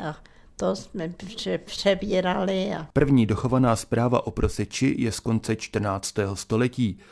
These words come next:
Speaker 2: Dnešním pamětníkům se ovšem vybaví jiná, daleko mladší historická událost. Je spojena s Karlem Havlíčkem Borovským, podle něhož je pojmenován staletý dub.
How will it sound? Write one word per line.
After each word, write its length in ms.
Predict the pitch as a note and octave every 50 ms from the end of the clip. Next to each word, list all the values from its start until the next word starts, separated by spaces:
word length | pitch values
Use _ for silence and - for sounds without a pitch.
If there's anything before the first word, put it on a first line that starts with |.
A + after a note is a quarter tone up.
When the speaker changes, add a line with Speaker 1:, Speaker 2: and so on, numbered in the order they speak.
| - -
Speaker 2:
Dnešním 480 | - A2+ A#2+ B2 G#2+ - - C3 A#2 G#2+
pamětníkům 920 | - G#2+ G#2 G#2+ G#2 G#2+ G2+ - A#2 A2 G#2+ F#2+ - A#2+ B2+ C#3+ D#3 D#3 -
se 200 | - - C#3 -
ovšem 420 | - B2 - - - B2+ A#2+ A#2+
vybaví 480 | A2 B2 B2 A2 A#2 A#2 A#2 A2 A#2+ A#2+
jiná, 420 | A#2 A2+ C3+ C#3 C#3 C#3+ B2+ A#2+
daleko 400 | A2 A#2 A2 A2+ A#2 A2+ - B2
mladší 400 | A#2 B2 C3+ C#3+ C#3 - C#3+ B2+
historická 640 | A2+ A2 - - A2+ G#2+ A2+ A2 - - A2+ A2 G#2
událost. 720 | G#2+ G#2 G2+ G#2 G#2 G2+ G2+ G2+ G2 F2+ - - - - _ - - - -
Je 100 | G#2 G#2+
spojena 480 | - - - B2+ A#2+ A#2+ C3 C3 A#2+
s 80 | - -
Karlem 360 | - B2+ A#2+ C3 C3+ B2+ A#2+
Havlíčkem 500 | G#2+ A2 A2 B2 A#2 - - - C#3+ C#3+
Borovským, 720 | A#2 A2 G2+ G2+ F#2+ - - - - A2 G#2 A2 C3 D3 D3 - - - - - -
podle 300 | - D3 D3 D3 C#3+ B2
něhož 460 | A2 A2 G2+ G#2 A#2 C#3+ D3+ - -
je 80 | D#3 C#3+
pojmenován 680 | - D#3+ D#3+ E3 E3+ D#3+ D#3 D#3 D#3+ D#3 C3+ A#2+ G#2+
staletý 540 | - - - A2+ A2 G#2+ G2 - G2+ G2 G2
dub. 380 | G#2+ A2+ A2 - - - -